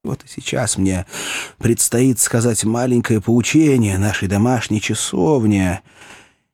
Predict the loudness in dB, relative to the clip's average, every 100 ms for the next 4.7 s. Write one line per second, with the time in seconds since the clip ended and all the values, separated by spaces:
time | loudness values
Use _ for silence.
0 | _ -2 2 2 2 0 0 -2 -4 -6
1 | -4 -4 0 0 0 -2 -2 -2 -4 -2
2 | 0 0 0 -2 -8 -10 -8 -6 -4 -2
3 | -2 -4 -12 -18 -14 -2 0 0 0 0
4 | -2 -4 -2 0 0 -2